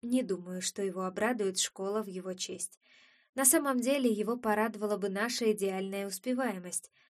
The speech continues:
Но на такие жертвы не пойдёт никто. Насколько я знала Кеймана, он не был поклонником публичности. Но все эти мысли я решила оставить при себе. Сам разрешил, сам виноват. «Может, тогда школа Кеймана Кроста?»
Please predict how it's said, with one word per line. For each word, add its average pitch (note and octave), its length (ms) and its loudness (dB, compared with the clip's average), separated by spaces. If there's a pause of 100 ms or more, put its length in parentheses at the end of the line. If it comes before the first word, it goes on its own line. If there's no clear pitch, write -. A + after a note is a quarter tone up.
(160)
Но B3+ 360 8
на A#3+ 120 2
такие A#3+ 500 2
жертвы G3+ 440 0
не G#3+ 120 2
пойдёт G#3 440 2
никто. G#3 400 -6 (640)
Насколько A3 480 4
я G#3 200 6
знала G#3 320 0
Кеймана, G#3+ 540 0 (240)
он C4+ 180 -2
не D4+ 140 6
был G#3+ 160 4
поклонником A3 720 0
публичности. F#3 840 -6 (360)
Но B3+ 180 4
все B3 260 6
эти A#3+ 160 0
мысли B3 400 0
я G#3 280 2
решила G#3 460 2
оставить F3+ 500 -8
при - 140 -8
себе. - 400 -6 (600)
Сам E4 300 6
разрешил, B3 580 2
сам A#3 400 2
виноват. B3+ 440 2 (880)
«Может, D#4+ 400 6
тогда C4 380 4
школа C4+ 480 6
Кеймана D4+ 480 2
Кроста?» G4+ 600 2